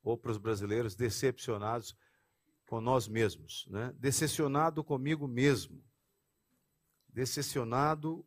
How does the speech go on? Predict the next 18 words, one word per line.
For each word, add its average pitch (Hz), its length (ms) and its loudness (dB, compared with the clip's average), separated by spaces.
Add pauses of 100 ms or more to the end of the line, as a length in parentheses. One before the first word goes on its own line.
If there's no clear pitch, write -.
comigo 135 720 -4
mesmo, 110 580 0 (240)
né? 107 320 -4 (640)
É... 98 500 -4 (1040)
Quando 196 220 4
é 208 80 8
que 196 100 -2
nós 160 240 4
ficamos 139 760 0
decepcionados 120 960 -2
ou 110 100 -2
decepcionados 110 960 -4
conosco 113 580 -8
mesmo? 101 400 -2 (1300)
Quando 131 260 0
nós 147 580 2 (680)
fazemos 131 920 -2 (320)
promessas 127 920 0